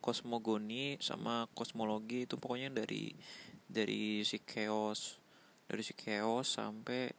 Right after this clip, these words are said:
Athena. Nah, terus lanjut lagi. Zaman yang selanjutnya itu ada zaman mana sih?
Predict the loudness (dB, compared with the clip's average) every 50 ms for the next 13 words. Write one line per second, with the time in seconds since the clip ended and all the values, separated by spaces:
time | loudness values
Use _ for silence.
0 | -10 -10 -10 -8 -6 -4 -4 -4 -4 -4 -2 -2 -2 -2 -4 -6 -10 -16 -18 -20
1 | -20 -16 -14 -14 -14 -14 -18 -20 -20 -20 -10 -4 -2 -2 0 -2 -2 -2 -4 -2
2 | -2 0 0 0 -2 -2 -4 -4 -6 -6 -8 -10 -14 -20 -20 -20 -20 -20 -20 -20
3 | -20 -20 -20 -20 -20 -20 -20 -12 -8 -6 -4 -4 -4 -4 -6 -6 -4 -2 0 0
4 | 0 -2 -2 -4 -4 -4 -2 -2 -2 -2 -2 -4 -6 -8 -14 -20 -20 -20 -20 -20
5 | -20 -20 -16 -6 -2 -2 0 0 0 -2 -2 -2 -2 -2 -2 -2 -2 -2 -2 -2
6 | -4 -6 -6 -6 -6 -6 -6 -6 -4 -4 -4 -4 -4 -6 -4 -2 -2 -2 -2 -4
7 | -6 -8 -8 -6 -6 -6 -6 -6 -8 -8 -10 -12 -16 -18 -18 -20 -20 -20 -20 -20
8 | -16 -16 -16 -14 -14 -18 -20 -20 -20 -18 -18 -18 -18 -18 -16 -16 -16 -16 -18 -16
9 | -14 -12 -10 -10 -8 -6 -6 -4 -4 -4 -6